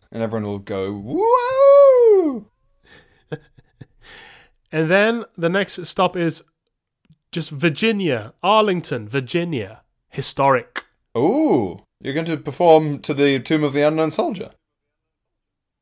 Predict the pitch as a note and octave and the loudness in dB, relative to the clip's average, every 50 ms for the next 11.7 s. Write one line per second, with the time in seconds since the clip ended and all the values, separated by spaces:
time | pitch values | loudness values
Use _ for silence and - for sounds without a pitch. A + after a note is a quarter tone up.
0 | _ _ _ _ _ _ - D#3 C3+ - F#3 F3 E3+ E3+ E3+ E3+ D#3+ D#3+ D#3 D3 | _ _ _ _ _ _ -12 -8 -4 -2 -2 0 0 2 4 4 4 4 2 0
1 | C#3+ - C3 C3 F3+ A#3+ - - - - _ - C3 C3+ C#3 B2+ C3+ C#3+ D3+ D3 | -2 -4 -4 -4 -4 -4 -8 -12 -16 -16 _ -8 -6 -2 0 2 4 4 2 0
2 | B2+ C#3 C3+ C3 C3+ C3 - C#3 A#2+ E3 E3+ E3 D3 B2+ - A2+ A2 A#2+ C#3 A#2+ | -2 -4 -4 -4 -4 -6 -6 -6 -6 -4 -4 -4 -4 -6 -6 -4 -2 0 0 0
3 | - - B2 A2 A#2 F#3 E3 G#2 F2 F#2 B2 D3+ - _ _ _ _ _ _ _ | -2 -2 -4 -4 -4 -4 -4 -4 -6 -8 -8 -10 -12 _ _ _ _ _ _ _
4 | _ _ _ _ _ _ _ _ _ _ _ _ _ _ _ - - - A#2+ A2+ | _ _ _ _ _ _ _ _ _ _ _ _ _ _ _ -20 -20 -14 -14 -14
5 | - - - C#3 B2+ - C3+ B2+ A#2+ A#2+ A2+ A2 A#2+ A2+ A2+ G#2+ - B2+ A#2+ A2+ | -10 -8 -6 -6 -6 -6 -6 -6 -6 -6 -6 -8 -8 -8 -8 -8 -10 -10 -10 -10
6 | A2+ A2 A2 G#2+ - - A2+ - - A#2 A2 - - - G#2+ G2+ G2 G2 G2+ _ | -10 -10 -12 -14 -16 -18 -18 -14 -12 -12 -12 -14 -14 -16 -16 -16 -16 -18 -20 _
7 | _ _ _ _ _ _ _ _ _ - C3+ C3+ C#3 D3 D#3 D3+ - F3+ D3 C#3 | _ _ _ _ _ _ _ _ _ -2 -2 0 0 0 0 0 0 0 2 4
8 | D3 C#3+ A2+ E2+ - - - - _ - - - - _ _ _ _ _ _ _ | 4 2 2 -2 -4 -10 -16 -20 _ -20 -20 -20 -20 _ _ _ _ _ _ _
9 | _ _ _ _ _ _ _ _ _ _ _ _ _ _ _ _ _ _ _ _ | _ _ _ _ _ _ _ _ _ _ _ _ _ _ _ _ _ _ _ _
10 | _ _ _ _ _ _ _ _ _ _ _ - - _ _ _ - B2+ C3 C#3+ | _ _ _ _ _ _ _ _ _ _ _ -20 -20 _ _ _ -8 -4 0 2
11 | D3 D3+ D3+ D3+ D3+ D3 C#3 C3 A#2+ G#2+ G2+ G2 G#2+ | 4 4 4 4 4 4 2 2 0 -4 -8 -12 -18